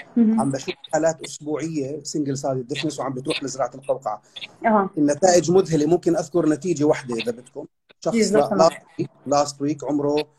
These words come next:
Speaker 2: خمسة وأربعين سنة.
Speaker 1: أها.
Speaker 2: زرعنا له قوقعة،
Speaker 1: مم.
Speaker 2: وكان last week كان عنده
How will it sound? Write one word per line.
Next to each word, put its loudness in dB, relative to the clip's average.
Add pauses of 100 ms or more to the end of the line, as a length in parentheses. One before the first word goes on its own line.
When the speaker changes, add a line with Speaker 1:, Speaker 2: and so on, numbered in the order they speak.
(160)
Speaker 2:
خمسة -2
وأربعين 0
سنة. -4 (400)
Speaker 1:
أها. 0 (140)
Speaker 2:
زرعنا 0
له 4
قوقعة، 2
Speaker 1:
مم. -10 (260)
Speaker 2:
وكان 4
last 2
week 2
كان 2
عنده 0